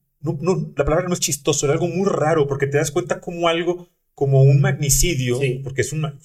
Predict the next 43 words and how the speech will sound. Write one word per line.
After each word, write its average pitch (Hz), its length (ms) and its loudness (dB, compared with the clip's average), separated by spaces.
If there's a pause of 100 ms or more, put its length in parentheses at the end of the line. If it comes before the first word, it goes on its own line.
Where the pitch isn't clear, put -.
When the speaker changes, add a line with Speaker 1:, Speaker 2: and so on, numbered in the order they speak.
(120)
Speaker 1:
sí, - 220 -16
Speaker 2:
Sí, - 60 -14
sí. - 120 -8
Speaker 1:
califica 175 360 0
como 113 200 -8
tal, 123 260 -4 (300)
eh, 110 680 0
Speaker 2:
Definitivamente. 123 400 -6 (240)
Speaker 1:
afecta 156 260 -2
de 160 100 2
tal 139 260 -4
forma. 131 560 -4 (420)
O 131 80 -8
sea, 117 500 -2
cuántas 165 380 -2
personas 156 420 -2
de 160 60 0
las 127 160 0
que 123 160 -6
yo 147 180 0
vi 165 360 -2
salir 135 420 0
corriendo, 139 680 0 (200)
y - 60 0
algunas 143 340 2
llorando, 143 400 0
decir, 131 260 -2
"No 160 120 -4
mames, 180 320 -4 (240)
¿cuántas 180 500 -2
lo 147 80 -2
llegaron 135 200 0
a - 20 -4
conocer?". 139 240 0
Ninguna. 135 500 -4 (580)
Pero 131 340 2
eso 151 200 -6
te, - 100 -8 (100)
es, 135 180 -8
es 143 140 -4
como 165 240 -2
te 147 80 2
une, - 440 -4